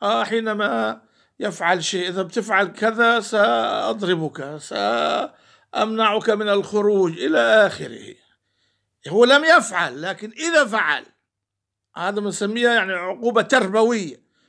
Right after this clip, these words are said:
عقوبة تربوية. ثمانية، وسائل أخرى مثل العزل من الوظيفة والحرمان من الحقوق،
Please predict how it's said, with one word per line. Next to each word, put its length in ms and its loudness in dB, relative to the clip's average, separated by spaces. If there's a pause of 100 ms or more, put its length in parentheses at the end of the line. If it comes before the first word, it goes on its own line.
(160)
عقوبة 720 0 (220)
تربوية. 960 -4 (1700)
ثمانية، 460 6
وسائل 540 2
أخرى 380 0
مثل 320 -4
العزل 840 0
من 280 0
الوظيفة 920 0 (1300)
والحرمان 680 2
من 160 -2
الحقوق، 880 -2